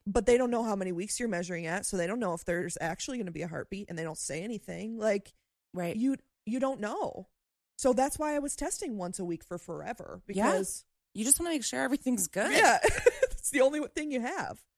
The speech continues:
Speaker 2: And it scared the death out of me, too, because a lot of times, like, one of the things that a lot of the, um, infertility or trying to conceive subreddits will talk about is, like, "Well, we're hoping for a sticky baby." But really, that just means, like,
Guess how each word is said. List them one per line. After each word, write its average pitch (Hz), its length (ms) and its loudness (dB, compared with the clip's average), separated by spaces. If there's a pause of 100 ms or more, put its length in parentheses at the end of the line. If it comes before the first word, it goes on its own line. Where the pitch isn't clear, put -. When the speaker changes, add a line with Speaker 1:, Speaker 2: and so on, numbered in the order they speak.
(500)
Speaker 2:
And 226 100 2
it - 100 2
scared 262 300 4
the 180 80 2
death 214 240 2
out 185 120 0
of 170 80 -2
me, 170 160 -4
too, 220 320 -2
because 175 520 -2
a 196 60 0
lot 180 200 0
of 180 80 -2
times, 170 540 0
like, 165 240 -4
one 175 140 -4
of 170 60 -4
the 165 120 -4
things 165 580 -6
that 143 240 -4 (160)
a 196 80 -4
lot 165 160 0
of 160 140 -4
the, 156 160 -6
um, 156 360 -4 (360)
infertility 170 540 -2
or 156 60 -2
trying 165 300 -2
to 160 60 -4
conceive 160 500 -6
subreddits 165 540 2
will 190 80 -6
talk 185 240 0
about 170 220 -2
is, 170 120 -2
like, 175 180 -4 (360)
"Well, 208 140 4
we're 220 100 6
hoping 233 280 2
for 226 120 -2
a 202 60 0
sticky 202 320 0
baby." 175 500 -2 (640)
But 240 80 2
really, 285 240 4
that 220 160 4
just 220 180 2
means, 233 300 2
like, 190 260 -2